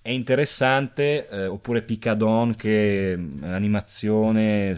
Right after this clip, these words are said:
sempre anche quello muto, fatto solo di suoni, di immagini, che riprende l'esplosione della bomba atomica. Ce ne sono tanti, più o meno conosciuti, che potrebbero fare, sarebbe interessante utilizzarli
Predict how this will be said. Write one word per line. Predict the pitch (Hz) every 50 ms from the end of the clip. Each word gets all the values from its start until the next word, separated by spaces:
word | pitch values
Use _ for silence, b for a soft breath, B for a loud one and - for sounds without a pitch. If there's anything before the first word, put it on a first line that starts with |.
| 87 90
sempre | 90 92 87 95 95
anche | 87 - 90
quello | - 107 104 104
muto, | 101 101 107 110 107 - 101
fatto | 92 98 - 104
solo | - 104 101 101
di | 98 98 95
suoni, | - - 107 104 104 101 95
di | 98
immagini, | 98 101 101 104 104 104 107 107 95 101 107 107 107 107 101 104 - - - - _ _
che | - 95
riprende | 95 95 - 101 98 98 98 98 95
l'esplosione | 98 92 - - 98 98 95 87 92 98 98 98 98 98 95
della | 92 95 95 92
bomba | 90 98 98 98 95
atomica. | 95 95 - 98 98 98 98 95 - 101 - - - _ _ - - -
Ce | - 120
ne | 120 123
sono | - - 131 127 117 -
tanti, | 131 127 131 131 139 139 117 - 147 143 147 147 147 - - -
più | _ - 113
o | 110
meno | 113 113 113 113
conosciuti, | 107 - 113 113 127 123 - - - 120 120 113 - 135 135
che | - 113 98
potrebbero | - 104 - 107 107 104 101 110 117 110
fare, | - - 107 104 104 107 110 113 113 113 - -
sarebbe | - 98 101 101 104 104
interessante | 95 - 104 110 113 - - - 101 104 101 - 110
utilizzarli | 101 - 104 98 110 110 101 92 98 101 101 101 101 101 104 104 101